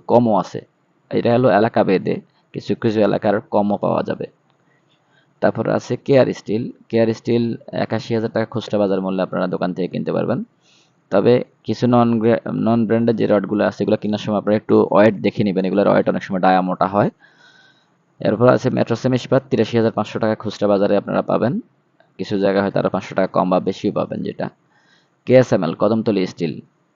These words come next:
একাশি হাজার টাকা খুচরা বাজারে বিক্রি হচ্ছে এই রডটি,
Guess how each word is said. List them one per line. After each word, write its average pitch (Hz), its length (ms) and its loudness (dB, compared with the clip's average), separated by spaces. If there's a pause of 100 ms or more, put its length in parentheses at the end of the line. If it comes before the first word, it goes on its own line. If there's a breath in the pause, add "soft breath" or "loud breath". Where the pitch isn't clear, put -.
(200)
একাশি 101 340 -4
হাজার 107 180 0
টাকা 117 180 -2
খুচরা 107 260 -4
বাজারে 101 280 0
বিক্রি 92 280 -8
হচ্ছে - 260 -8
এই 90 60 0
রডটি, 90 320 -4